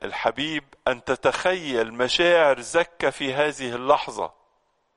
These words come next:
واحد عطشان، فلوسه لم ترويه، لم تشبعه، لم تطمئنه.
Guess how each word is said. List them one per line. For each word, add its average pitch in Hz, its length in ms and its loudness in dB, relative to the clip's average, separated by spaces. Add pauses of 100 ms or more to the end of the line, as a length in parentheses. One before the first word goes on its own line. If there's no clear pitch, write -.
(1400)
واحد 120 300 0
عطشان، 110 520 2 (1160)
فلوسه 135 540 -6
لم 123 240 2
ترويه، 110 600 -2 (920)
لم 120 180 0
تشبعه، 104 760 0 (840)
لم 131 240 0
تطمئنه. 113 880 0